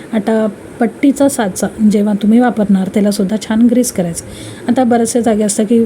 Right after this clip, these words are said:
खूप मंडळी येते, मग छोटे छोटे मोदक करायचे असतील तर तुम्ही असे पट्टीचे, अ, मोदकचा जो साचा असतो तो वापरू शकता.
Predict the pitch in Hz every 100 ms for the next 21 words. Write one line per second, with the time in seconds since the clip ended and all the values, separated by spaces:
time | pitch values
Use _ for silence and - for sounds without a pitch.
0 | - - 247 247 262 240 233 220 226 196
1 | 196 196 - - - 214 214 - 247 254
2 | 240 240 220 208 220 220 254 220 214 208
3 | 220 220 220 208 240 - - - - 233
4 | - 240 226 240 226 226 220 214 208 220
5 | 202 208 - 220 220 - 202 220 214 -
6 | 202 240 190 - 226 202 -